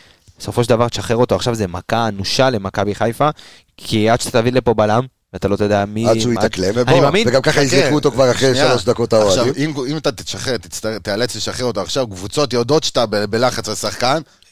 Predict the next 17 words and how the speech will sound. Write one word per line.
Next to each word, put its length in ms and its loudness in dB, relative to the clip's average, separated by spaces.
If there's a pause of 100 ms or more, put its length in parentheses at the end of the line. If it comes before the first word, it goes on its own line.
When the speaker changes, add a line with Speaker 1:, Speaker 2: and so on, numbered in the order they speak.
Speaker 3:
בוא, 120 2
Speaker 1:
עוד 100 4
Speaker 3:
זה 40 -2
יעלה 120 4
Speaker 1:
כסף. 120 2
Speaker 3:
להם 140 0
את 60 -4
המחיר 400 -4
בזה, 500 0 (100)
אז 100 -14
קחו 140 -14
את 80 -6
המחיר 320 -10
הזה, 320 -10
שימו 320 -12
לו 120 -10
ב-, 440 -10